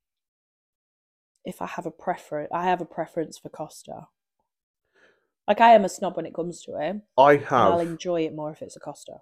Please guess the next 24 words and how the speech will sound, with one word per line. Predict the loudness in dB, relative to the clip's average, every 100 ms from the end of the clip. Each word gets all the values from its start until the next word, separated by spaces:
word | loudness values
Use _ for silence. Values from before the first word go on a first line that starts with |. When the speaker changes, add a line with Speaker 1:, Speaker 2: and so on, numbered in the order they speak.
| 0
Speaker 2:
I | 0
hate | 0 -4 -4 -4 -6
instant | -6 -6 -12 -6
coffee | -4 -4 -6
so | -12 2 4 4
much | 0 -2 -6 -10
that | -4
when | 0 2
our | 2
coffee | 0 -2 -2
machines | -10 -10 -12 -4
were | -2
out | -2
of | -4
order | -6 -6 -8
at | -6
work, | -4 -2 -4 -8 -12 _ _ _ _ _ _ _ _ _
the | -4 0
only | 0 0
other | 2 2
option | 0 -2 -2
was | 0 0
instant | -4 -10 -10 -4
coffee. | -2 0 0 -2 -2